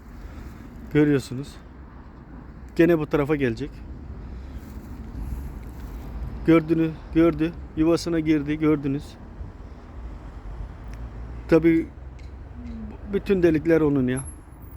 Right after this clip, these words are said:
Ne yılan var, ne kedi var, ne tilki var. Hepsi var da bunlar çok az.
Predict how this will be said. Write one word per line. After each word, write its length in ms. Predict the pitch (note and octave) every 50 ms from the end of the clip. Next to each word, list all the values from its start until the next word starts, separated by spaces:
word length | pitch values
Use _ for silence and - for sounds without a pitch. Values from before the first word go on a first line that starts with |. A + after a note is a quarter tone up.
| - - -
Ne 120 | D3+ D#3
yılan 400 | D3+ D3+ D3 D3 C#3+ C#3 C3 C3
var, 240 | C3+ C3+ C3 C3 B2+
ne 80 | C3+ C3
kedi 320 | - - C#3 C3 C3 C3
var, 180 | C3 C3 C3 C3 -
ne 160 | C3+ C3+ C3 C3
tilki 360 | - - - - - C#3 B2+
var. 120 | B2+ B2 - - - - - - - - - - - - - - - - - - - - - - - - - - - -
Hepsi 360 | - D#3+ C#3+ - - D3 C3+
var 180 | D3 C#3+ D3 C#3
da 140 | C#3 C3+ C3+ - - - - - - - - - - - - - _ - - - - - - - _ _ - - - - - - - - - - - -
bunlar 300 | C3+ C3+ C#3 C#3 C3 -
çok 240 | - - C#3+ - -
az. 320 | B2+ B2+ - - - -